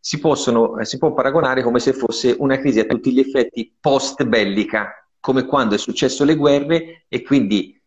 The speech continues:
eh, se, de-, veniva distrutto tutto e poi si ricostruiva. Oggi siamo di fronte a un qualcosa che non abbiamo mai visto prima, perché a tutti gli effetti la guerra e la crisi economica è causata dal virus. Però,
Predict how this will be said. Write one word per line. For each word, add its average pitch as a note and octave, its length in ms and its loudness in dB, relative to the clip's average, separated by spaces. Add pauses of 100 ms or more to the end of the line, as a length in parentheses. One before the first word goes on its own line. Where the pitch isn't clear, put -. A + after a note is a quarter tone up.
(140)
eh, - 140 -20
se, - 220 -8
de-, - 680 -12
veniva C3+ 340 4
distrutto B2+ 480 2
tutto D#3+ 640 0 (680)
e C#3+ 260 -2
poi A#2 400 4
si - 180 -2
ricostruiva. F#2 760 -2 (800)
Oggi G#3+ 280 4
siamo D#3+ 200 2
di G3+ 80 4
fronte F3+ 280 4
a - 20 4
un G3 80 2
qualcosa D3 480 0
che C3+ 140 -2
non A#2+ 140 0
abbiamo A#2 280 0
mai C3 260 0
visto A2 360 -2
prima, A2 500 -2
perché - 280 -6
a G#2+ 40 -4
tutti A#2+ 220 -8
gli C#3 60 -2
effetti C3 340 -6
la A#2+ 140 -2
guerra G#2+ 480 2
e G#2+ 120 -10
la G#2 100 -6
crisi C3 200 -10
economica C#3 400 -6
è D#3 60 -6
causata G#2+ 500 -2
dal F#2 200 -2
virus. F2 480 -12 (880)
Però, D#3 400 2